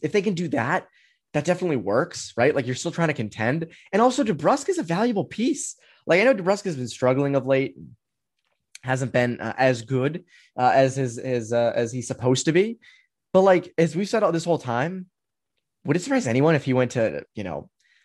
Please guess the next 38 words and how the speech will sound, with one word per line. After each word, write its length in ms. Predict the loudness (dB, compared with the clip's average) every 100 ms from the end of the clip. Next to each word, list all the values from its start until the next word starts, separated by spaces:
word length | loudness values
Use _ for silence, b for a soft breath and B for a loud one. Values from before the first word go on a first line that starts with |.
| _ -2
anywhere 340 | 2 4 4
else 360 | 4 4 2 -2
and 140 | -4
scored 340 | -2 0 0 0
twenty-five 440 | -2 0 0 0
goals 280 | 0 0 2
every 180 | 0 0
season? 460 | -2 -2 -4 -8
No, 180 | -4 -2
it 60 | 0
wouldn't. 320 | -2 -4 -2
Like, 180 | 0 0
he's 180 | -2 -4
inconsistent 500 | -4 -6 -8 -10 -6
and 80 |
he's 120 | -6 -2
streaky, 360 | -2 -2 -2
but 180 | -2 -2 -6 b b b
again, 220 | 0 2
in 80 | 4
a 40 |
better 300 | 2 2 2
system 480 | 2 -2 -4 -4 -4
with, 260 | -4 -6 -8 _
you 100 | -4
know, 260 | -2 -2 -4
stuff 260 | -2 -2 0
that 160 | -2
fits 200 | -2 -2
him 340 | 0 2 4 2
and 240 | -2 -6 -14 _
opportunity, 680 | -2 0 0 0 -2 0 0
I 80 | 2
guarantee 320 | 2 0 0
he's 100 | 0
gonna 120 | -2
do 80 | -6
better. 420 | 0 0 0 -4